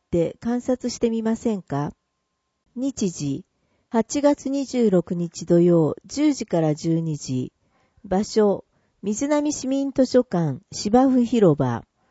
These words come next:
定員、十組、一組四名まで。講師、小栗和孝氏。参加費、三百円。おやつ付き。持ち物、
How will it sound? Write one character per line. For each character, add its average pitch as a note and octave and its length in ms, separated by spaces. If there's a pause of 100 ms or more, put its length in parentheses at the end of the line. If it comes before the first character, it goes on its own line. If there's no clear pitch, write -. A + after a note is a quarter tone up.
(340)
定 A#3+ 240
員、 G3+ 400 (220)
十 C#4+ 220
組、 D3+ 560 (380)
一 - 300
組 G#3+ 240
四 A3 200
名 D#3+ 220
ま C3+ 140
で。 A#2 280 (960)
講 C#4 280
師、 - 420 (560)
小 G#3 140
栗 C#4+ 280
和 B3 160
孝 A3 460
氏。 - 400 (460)
参 C#4 340
加 - 140
費、 F3 440 (140)
三 B3+ 320
百 A#3+ 300
円。 C#3+ 320 (500)
お - 80
や B3 220
つ A3 360
付 - 220
き。 F#3 300 (640)
持 G#3+ 160
ち - 180
物、 D#3+ 480